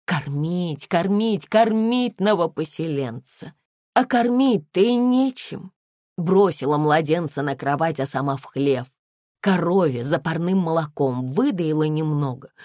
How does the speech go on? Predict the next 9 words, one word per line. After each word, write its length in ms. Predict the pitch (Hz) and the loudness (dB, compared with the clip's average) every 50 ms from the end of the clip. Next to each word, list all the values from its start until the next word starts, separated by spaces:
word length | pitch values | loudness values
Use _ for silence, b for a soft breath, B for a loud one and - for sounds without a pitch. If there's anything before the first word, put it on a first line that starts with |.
| B B B | B B B
в 120 | - - - | -20 -20 -8
ковш 440 | - - 330 294 208 - - - - | -2 2 2 2 2 2 -2 -8 -2
перелила 600 | - 190 170 160 175 185 196 208 226 240 269 285 277 - _ - | 0 0 2 2 0 0 2 2 2 0 -2 -4 -8 -12 _ 0
и 100 | 247 254 | 0 0
задумалась. 920 | 185 165 175 190 151 147 151 139 123 127 - - 143 - - - - _ _ _ _ _ _ _ _ _ _ | 0 0 -4 -6 -6 -6 -6 -6 -6 -8 -10 -14 -16 -20 -20 -20 -20 _ _ _ _ _ _ _ _ _ _
Кипятить 960 | - 151 147 147 123 120 131 - - - 127 139 175 202 226 - - - - | -8 -8 -6 -6 -6 -8 -8 -10 -10 -6 -4 -4 -4 -4 -8 -12 -18 -6 -2
или 220 | 127 135 143 139 | 0 0 2 0
не 240 | 135 139 135 139 139 | 0 -2 -4 -6 -8
кипятить? 920 | 135 - 135 135 - 135 131 131 - - 113 131 180 190 - - - - | -8 -12 -14 -12 -10 -12 -12 -12 -12 -8 -6 -6 -6 -8 -10 -16 -20 -20